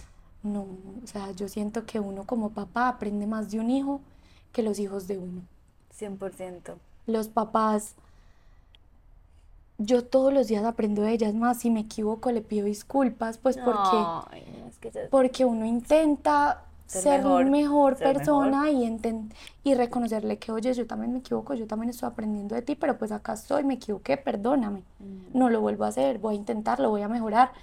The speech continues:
Speaker 1: Las emociones que yo en este momento estoy sacando no tienen que ver contigo, tienen que ver con que yo no las sé manejar.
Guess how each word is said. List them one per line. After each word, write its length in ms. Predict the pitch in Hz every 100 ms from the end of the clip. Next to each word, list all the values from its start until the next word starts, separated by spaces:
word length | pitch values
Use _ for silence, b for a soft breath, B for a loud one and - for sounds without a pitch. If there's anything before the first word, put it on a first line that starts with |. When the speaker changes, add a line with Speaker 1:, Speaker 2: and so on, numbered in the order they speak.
| b b b
Speaker 1:
Las 200 | - 247
emociones 560 | 247 226 220 233 233 233
que 220 | - 247
yo 380 | 196 233 226 220
en 160 | 240 254
este 200 | 269 277
momento 220 | 247 220
estoy 160 | 220 254
sacando 340 | 247 240 285 302
no 100 | 247
tienen 240 | 226 233
que 100 | 240
ver 160 | 226 220
contigo, 520 | 220 220 294 240 202
tienen 260 | 214 214 220
que 80 | 233
ver 120 | 226
con 140 | 247
que 120 | 254 214
yo 140 | 214
no 100 | 208
las 160 | 220 214
sé 100 | 220
manejar. 440 | 202 190 262 254